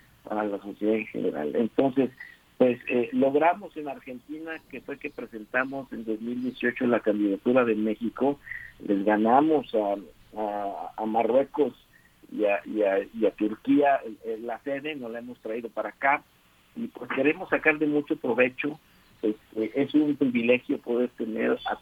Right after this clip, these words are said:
tantos expertos que estén de todo el planeta compartiendo su conocimiento, y además estaremos ofreciendo a nuestros visitantes, pues, a través de la conam, paseos y visitas para que conozcan,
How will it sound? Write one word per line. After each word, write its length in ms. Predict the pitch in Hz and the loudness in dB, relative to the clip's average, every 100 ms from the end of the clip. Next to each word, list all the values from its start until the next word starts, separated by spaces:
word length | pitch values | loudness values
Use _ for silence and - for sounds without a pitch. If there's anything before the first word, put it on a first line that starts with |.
| - | 2
tantos 420 | 123 127 135 - | 2 2 -4 -4
expertos 720 | 113 - 135 123 - 135 127 - | -6 2 6 6 2 -8 -8 -10
que 80 | |
estén 440 | 110 - 113 117 120 _ _ _ - | -10 -2 0 0 -4 _ _ _ 0
de 100 | 110 | 0
todo 220 | - 127 | 2 2
el 80 | 123 | 0
planeta 460 | 120 110 120 120 117 | 0 -2 -2 -6 -4
compartiendo 720 | 117 110 110 101 120 127 110 | -4 -2 -2 -2 -2 -2 0
su 80 | - | -2
conocimiento, 920 | - 113 98 - 113 135 131 147 143 - - _ - | 0 -2 -2 2 4 4 4 2 0 -4 -20 _ 2
y 80 | |
además 340 | 156 214 294 302 | 2 2 -4 -6
estaremos 500 | 262 190 202 220 - | -6 -6 -6 -6 -8
ofreciendo 720 | 170 147 123 156 156 165 151 - | -10 -10 -4 -2 0 0 0 0
a 60 | |
nuestros 400 | 120 123 - 113 | -4 -4 -6 -8
visitantes, 580 | 117 - 156 - 123 - - - | -6 -6 -2 0 0 -4 -8 2
pues, 180 | 113 - - - - | 2 2 -14 -20 -8
a 140 | - 117 | -6 0
través 320 | 117 120 127 | 2 2 0
de 80 | 131 | 0
la 180 | 120 | 0
conam, 440 | - 110 117 123 127 - - | -2 -4 -2 -2 -4 -6 -2
paseos 480 | 107 - 139 131 127 | -2 0 -2 -2 -2
y 60 | 226 | -4
visitas 500 | 107 - 123 123 120 | -2 0 0 0 -4
para 200 | 113 104 | -4 -6
que 160 | - 107 | -8 -6
conozcan, 680 | 110 110 113 - - 110 | -2 -2 -2 -2 0 0